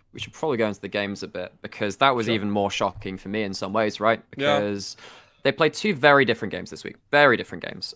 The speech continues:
Speaker 1: Um, they played versus, um, C G A, and they played versus Sengoku. Versus C G A, it came down to, uh, let's outskill, let's just fight all the time, and let's just try and outplay.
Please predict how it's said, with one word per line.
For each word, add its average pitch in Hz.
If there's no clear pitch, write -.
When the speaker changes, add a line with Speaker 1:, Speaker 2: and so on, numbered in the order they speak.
Speaker 1:
Um, 95
they 98
played 107
versus, 104
um, 95
C 156
G 208
A, 175
and 123
they 120
played 117
versus 107
Sengoku. -
Versus 156
C 196
G 160
A, 151
it 131
came 139
down 131
to, 127
uh, 120
let's 117
outskill, 107
let's 107
just -
fight 127
all 156
the 147
time, 123
and 110
let's 107
just -
try 101
and 98
outplay. 69